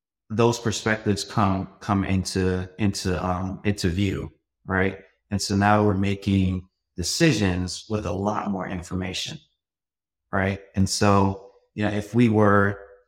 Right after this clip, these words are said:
Uber was, um, out well before we, we created our fund, but if we were looking at it, you know, that's one of the things that we would have spotted, like, right away.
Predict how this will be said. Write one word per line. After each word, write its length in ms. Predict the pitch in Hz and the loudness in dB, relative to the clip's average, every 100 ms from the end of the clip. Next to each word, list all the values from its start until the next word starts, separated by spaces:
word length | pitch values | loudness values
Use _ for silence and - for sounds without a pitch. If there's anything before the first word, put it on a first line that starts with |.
| _ | _
Uber 280 | 123 107 104 | -4 0 4
was, 300 | 101 92 - | 4 2 -2
um, 360 | 98 95 92 - | -2 -2 -2 -2
out 220 | 95 90 | -2 0
well 280 | 101 98 98 | 0 0 0
before 220 | - 92 | 0 2
we, 260 | 95 92 - | 2 0 -2
we 120 | 101 | -6
created 360 | 95 - 95 92 | -4 0 2 2
our 140 | 98 | -2
fund, 340 | 95 - 107 104 | -4 -6 -6 -6
but 220 | 107 - | -8 -8
if 140 | 95 | -4
we 140 | 117 110 | 0 2
were 160 | 98 | 2
looking 400 | 98 123 135 101 | 2 0 0 -4
at 220 | 92 95 | -4 -8
it, 180 | - - _ _ _ _ _ - | -10 -14 _ _ _ _ _ -6
you 100 | 101 | -4
know, 80 | 90 | 0
that's 280 | 107 107 | 0 0
one 220 | 110 113 107 | 2 4 4
of 120 | 98 | 2
the 180 | 98 90 | -2 -2
things 340 | - 113 101 | 0 2 2
that 120 | 95 | 0
we 140 | 95 98 | -2 -2
would 160 | 92 | -2
have 100 | 92 | -4
spotted, 580 | - - 98 95 87 87 - | -6 -2 0 0 -2 -4 -6
like, 280 | 87 85 | -6 -6
right 220 | 90 87 82 | -8 -6 -6
away. 380 | 85 85 - | -10 -14 -18